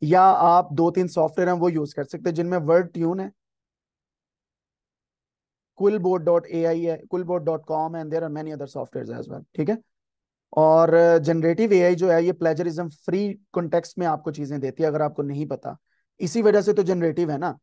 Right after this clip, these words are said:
अगर इसने भी कॉपी पेस्ट बताना है तो फिर ये एआई किस किस्म की हुई, मुझे आप बताएं,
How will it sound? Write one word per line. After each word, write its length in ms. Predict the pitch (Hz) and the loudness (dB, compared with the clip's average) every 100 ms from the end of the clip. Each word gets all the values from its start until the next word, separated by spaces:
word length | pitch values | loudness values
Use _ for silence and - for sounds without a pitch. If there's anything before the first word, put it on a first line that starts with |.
| _ _ _ _ - | _ _ _ _ -6
अगर 200 | 185 202 | -2 0
इसने 220 | 170 214 | -2 -4
भी 100 | 233 | -4
कॉपी 280 | - 196 220 | -2 -2 0
पेस्ट 260 | 214 208 196 | 2 2 0
बताना 280 | 202 180 | -4 -6
है 60 | 202 | -6
तो 60 | 208 | -4
फिर 160 | 214 | -4
ये 100 | 208 214 | -4 -6
एआई 260 | 196 196 208 | -4 -2 -4
किस 200 | 202 180 | -6 -12
किस्म 280 | 175 156 147 | -14 -12 -12
की 80 | 143 | -10
हुई, 100 | 135 | -10
मुझे 220 | 147 175 | -6 0
आप 140 | 190 156 | 2 2
बताएं, 280 | 147 127 | -4 -8